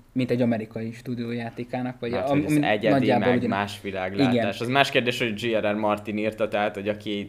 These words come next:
Speaker 2: teljesen európai ember egyébként. Tehát,
Speaker 1: Igen,
Speaker 2: hogy
Speaker 1: amúgy
Speaker 2: sztori
Speaker 1: ez, az
Speaker 2: szempontjából.
Speaker 1: érződik is a, a sztori, meg a neveken, meg a,
Speaker 2: Mhm.
Speaker 1: a Margit, meg hogy, ö, igen, Margit volt.
Speaker 2: Egyébként ezt jól ötvözték, tehát, hogy a nagyon ázsiai stílusokat most
Speaker 1: Igen.
Speaker 2: kicsit sikerült európaibbá tenni azzal, hogy egy,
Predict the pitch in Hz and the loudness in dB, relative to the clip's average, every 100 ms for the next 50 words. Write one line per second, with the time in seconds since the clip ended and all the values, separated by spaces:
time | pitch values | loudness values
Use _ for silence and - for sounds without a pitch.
0 | - 101 85 95 101 90 98 101 101 101 | -2 -2 -2 -4 -4 -4 -4 -4 -4 -4
1 | 95 95 98 98 95 101 104 104 101 110 | -4 -4 -6 -6 -4 -6 -6 -8 -10 -10
2 | - - - - _ - - 160 127 123 | -14 -20 -20 -20 _ -4 0 4 4 6
3 | 127 143 160 180 156 151 - 180 180 151 | 6 8 8 6 4 4 4 6 6 4
4 | 135 127 131 131 127 123 123 - 143 143 | 2 0 -2 -4 -4 -4 -6 -4 0 4
5 | 147 117 113 131 160 - 175 156 143 127 | 4 4 4 4 2 0 0 2 0 -2
6 | 104 104 113 127 - 127 123 - - - | -6 -10 -12 -14 -10 -8 -8 -16 -20 -20
7 | - 131 120 110 110 - 117 120 120 - | -8 -2 0 0 -6 -8 -8 -6 -8 -4
8 | 139 131 120 110 110 110 113 127 123 127 | -4 -2 -2 -2 -4 -6 -8 -2 2 4
9 | 127 127 131 123 151 156 104 98 - 90 | 2 2 2 2 2 2 2 0 -2 -6
10 | - - 73 - - 90 110 104 117 127 | -6 -6 -6 -6 -6 -4 -2 0 2 2
11 | 117 101 104 104 101 101 110 110 113 117 | 2 0 0 -2 -2 -4 -6 -6 -8 -2
12 | 127 160 120 107 - 98 - 107 95 98 | 0 2 2 0 -4 -8 -6 -4 -4 -2
13 | 92 95 92 92 92 98 95 92 92 95 | -4 -2 -4 -4 -2 -2 -2 -4 -4 -6
14 | 95 95 101 92 95 92 90 - - | -4 -6 -4 -4 -4 -4 -6 -10 -20